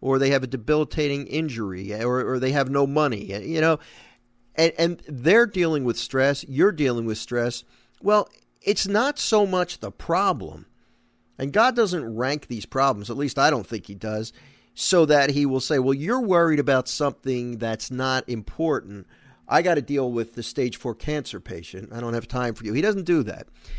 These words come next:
If it's real to you, no matter what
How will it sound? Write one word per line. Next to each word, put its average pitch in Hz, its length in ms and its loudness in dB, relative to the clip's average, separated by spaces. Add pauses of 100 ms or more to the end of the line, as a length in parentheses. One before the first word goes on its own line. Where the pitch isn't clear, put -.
(340)
If 165 220 4
it's - 180 0
real 165 400 4
to 214 160 -8
you, 190 480 -2
no 113 60 -2
matter 151 220 4
what 160 500 2